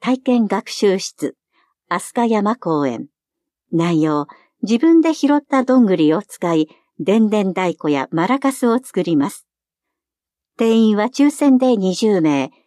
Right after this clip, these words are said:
費用は子ども一名百円、材料費。申し込み、往復はがきに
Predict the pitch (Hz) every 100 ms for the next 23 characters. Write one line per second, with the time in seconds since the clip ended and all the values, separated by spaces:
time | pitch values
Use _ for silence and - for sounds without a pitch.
0 | _ - - 311 294 220 185 - 220 311
1 | 320 311 285 262 285 220 147 147 165 160
2 | 170 160 139 - _ 156 165 156 151 143
3 | - - - _ _ _ _ _ _ _
4 | 180 185 - 190 170 165 175 _ _ -
5 | 254 311 - 302 294 277 233 247 180 170
6 | 170